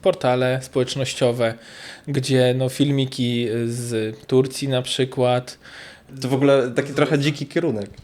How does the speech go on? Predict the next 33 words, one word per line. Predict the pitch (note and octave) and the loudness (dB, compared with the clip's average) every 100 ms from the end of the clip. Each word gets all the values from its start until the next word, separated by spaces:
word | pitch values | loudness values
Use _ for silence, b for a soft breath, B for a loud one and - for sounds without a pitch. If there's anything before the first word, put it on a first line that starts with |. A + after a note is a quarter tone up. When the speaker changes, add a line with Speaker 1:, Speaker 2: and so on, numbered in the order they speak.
| D3+ | -6
Speaker 1:
Dokładnie, | C#3+ D3 G#3 F3 C3+ C3+ | -2 0 2 2 -2 -4
ale, | D3 D3+ D3+ D#3 | 0 2 0 -4
no, | D#3 | -4
oni | F3 F3+ F#3+ F#3+ | -2 -2 -2 -2
potrafią | F3+ E3+ D#3+ F3 E3 | -2 2 0 0 -4
się | - | -4
bawić | D#3 D3+ D3+ E3 - | -2 -2 -2 -4 -4
tak, | C#3+ C#3+ C#3+ C#3 C#3 | -2 -2 -2 -2 -2
no, | C3+ C3+ C3+ B B B B C#3+ | -2 -2 -4 B B B B -2
nowocześnie, | D3+ D3+ D3+ C3 - C3 F3 - _ _ _ E3 | 2 2 2 0 0 -4 -6 -6 _ _ _ -8
tak | C3 B2 | -8 -4
to | C#3+ | -2
nazwę. | C#3+ C3+ C#3+ F3+ A3+ B D3 | 0 0 0 -2 -2 B 0
Jedną | D#3+ F3+ F3 E3+ | 2 2 2 0
z | D3+ | 0
nowych | E3+ D3+ C#3+ | 0 0 0
rzeczy, | C#3+ C3+ B2+ | 0 0 -4
która | - C3 B2+ A#2+ A#2+ | -6 -2 0 0 -2
wchodzi | A#2+ - C#3 C3+ C3 | -4 0 0 2 -2
w | - | -4
tym | C#3 | -2
roku, | C3+ C3+ C3 C#3+ D#3+ F#3+ C#3 | 2 2 0 0 0 0 -2
na | C#3+ | -4
przykład | - D3+ D3 C#3 C#3 | -2 -4 0 0 2
jest | C#3 C#3 - | -4 -2 0
to, | C#3 C3+ C3+ | 2 2 0
mm, | C3+ C3+ C3+ | -4 -4 -2
maszyna | C#3 C#3 - D3+ C#3+ | 0 0 0 0 0
do | C#3+ | 0
baniek | C#3 C#3 C#3 C#3 C3+ - | 2 0 2 -2 -4 -8
z, | - - B2+ B2+ | -8 0 0 2
bańki, | C#3+ F3+ F#3 F3+ F3 | 0 0 0 -2 -6
y, | D#3 | -2